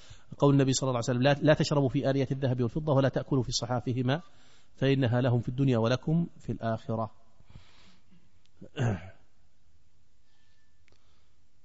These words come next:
ما حكم السفر إلى البلاد الإسلامية للسياحة؟ يعني، إذا كانت البلاد الإسلامية والشخص، آه، ملتزم بالضوابط الشرعية من حيث المحافظة على الصلوات والمرأة أيضًا بلباسها،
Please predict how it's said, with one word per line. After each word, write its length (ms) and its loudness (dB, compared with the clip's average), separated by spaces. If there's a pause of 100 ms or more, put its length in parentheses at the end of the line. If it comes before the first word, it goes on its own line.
(120)
ما 140 6
حكم 240 0
السفر 360 0
إلى 180 -2
البلاد 280 -2
الإسلامية 500 -2
للسياحة؟ 640 -4 (1040)
يعني، 120 -2
إذا 100 0
كانت 260 -2
البلاد 260 0
الإسلامية 540 -2
والشخص، 460 -4
آه، 240 -2
ملتزم 420 0
بالضوابط 440 0
الشرعية 560 -4 (760)
من 120 -2
حيث 320 -2
المحافظة 460 -2
على 100 -4
الصلوات 680 0
والمرأة 360 -2
أيضًا 180 -4
بلباسها، 720 -4